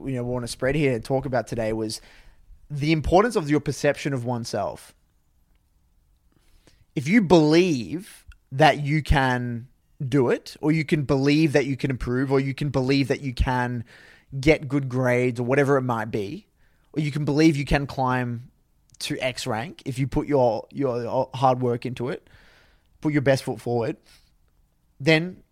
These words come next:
your chances and likelihood of actually doing that are gonna be much higher. Conversely,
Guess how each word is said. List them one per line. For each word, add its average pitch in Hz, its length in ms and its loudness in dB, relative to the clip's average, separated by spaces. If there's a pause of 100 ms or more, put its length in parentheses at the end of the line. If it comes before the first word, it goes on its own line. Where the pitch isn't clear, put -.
(100)
your 151 160 2
chances 202 440 0
and 135 100 0
likelihood 160 340 8
of 147 100 4
actually 151 180 4
doing 190 300 4
that 143 160 6
are 165 40 4
gonna 151 160 2
be 147 100 2
much 139 440 0
higher. 180 320 0 (2500)
Conversely, 143 680 2